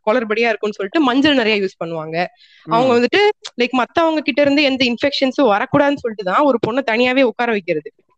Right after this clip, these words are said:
Speaker 1: அவளுக்கு தனியா வந்து ஒரு புது dress கொடுக்கறது, பாய், தலகாணி எல்லாம் ஃப்ரெஷ்ஷா கொடுக்கணும். So, அந்த பொண்ணை வந்து மத்தவங்க கிட்ட இருந்து காப்பாத்துறது தான் இந்த isolation, இந்த தனியா இருக்கணும், அந்த மூணு நாள்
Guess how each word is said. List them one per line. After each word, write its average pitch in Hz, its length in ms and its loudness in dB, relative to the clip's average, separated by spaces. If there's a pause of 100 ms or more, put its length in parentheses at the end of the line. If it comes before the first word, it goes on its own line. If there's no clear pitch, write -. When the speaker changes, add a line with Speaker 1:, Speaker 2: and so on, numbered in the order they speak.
(120)
Speaker 1:
அவளுக்கு 220 280 0
தனியா 240 340 0
வந்து 247 220 4
ஒரு 262 140 4
புது 233 240 2
dress 214 280 -4
கொடுக்கறது, 196 420 -2 (120)
பாய், 196 320 0
தலகாணி 190 360 -4
எல்லாம் 240 220 -4
ஃப்ரெஷ்ஷா 277 480 0
கொடுக்கணும். 220 400 -2 (360)
So, 370 80 -2
அந்த 285 200 2 (100)
பொண்ணை 339 360 6
வந்து 349 280 2
மத்தவங்க 294 360 2
கிட்ட 285 120 0
இருந்து 311 180 0
காப்பாத்துறது 233 580 0
தான் 359 220 0
இந்த 262 200 0
isolation, 220 640 0
இந்த 240 180 -6
தனியா 214 340 0
இருக்கணும், 190 300 -2
அந்த 196 80 -4
மூணு 208 220 -2
நாள் 185 300 0